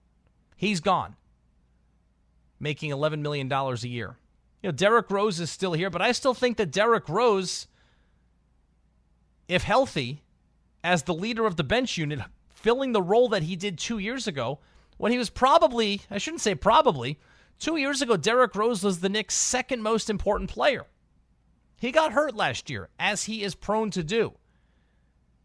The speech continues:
and will be more likely to do so the older he gets.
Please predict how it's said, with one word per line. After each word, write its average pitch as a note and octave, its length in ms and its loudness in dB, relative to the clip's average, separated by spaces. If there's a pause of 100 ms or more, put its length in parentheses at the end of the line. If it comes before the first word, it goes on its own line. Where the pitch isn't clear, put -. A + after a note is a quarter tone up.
(280)
and E3 140 -6
will F3 120 0
be F3+ 120 0
more G3 220 0
likely G3+ 400 -2
to E3+ 80 -4
do F#3+ 200 -6
so F3+ 220 -2
the D3 220 -8
older D#3+ 580 -2
he F#3 220 -6
gets. - 560 -6